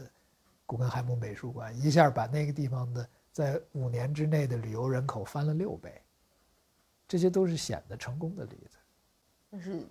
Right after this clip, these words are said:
Speaker 2: 做得显又做得好是更，
Speaker 1: 对。
Speaker 2: 也是很难的。
Speaker 1: 对。
Speaker 2: 这个建筑后来为什么能够获那么多的奖？
Speaker 1: 这我印象，在英国那个新锐建筑奖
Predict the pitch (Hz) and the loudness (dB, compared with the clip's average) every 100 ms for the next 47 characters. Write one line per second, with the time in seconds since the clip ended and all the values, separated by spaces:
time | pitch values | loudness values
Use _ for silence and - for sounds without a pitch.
0 | - 220 190 190 - 156 - 175 180 214 | -4 0 0 0 -2 -2 -4 -4 -2 -4
1 | 185 - - - _ _ - 147 170 135 | -6 -8 -12 -16 _ _ -16 -8 -4 -4
2 | 127 139 139 185 139 - - - - _ | -4 -6 -6 -8 -10 -12 -14 -18 -20 _
3 | - 127 - _ _ _ - 349 302 269 | -10 -10 -10 _ _ _ -4 0 2 2
4 | 254 220 196 - 214 170 170 170 214 175 | 2 2 -2 -2 -4 0 -2 -2 -6 -6
5 | 156 160 196 - 214 254 208 180 175 170 | -8 -8 -8 -8 -4 -4 -4 -6 -6 -8
6 | 117 - - _ _ _ _ - 254 202 | -14 -14 -20 _ _ _ _ 12 12 12
7 | 175 208 208 170 180 170 160 147 165 - | 12 12 10 12 12 12 10 4 -2 -8
8 | _ _ _ _ _ _ _ - 170 170 | _ _ _ _ _ _ _ 6 8 10
9 | 196 165 160 165 156 185 185 165 135 156 | 8 8 8 8 8 8 8 8 8 6
10 | 139 131 120 131 95 | 4 0 -2 -6 -8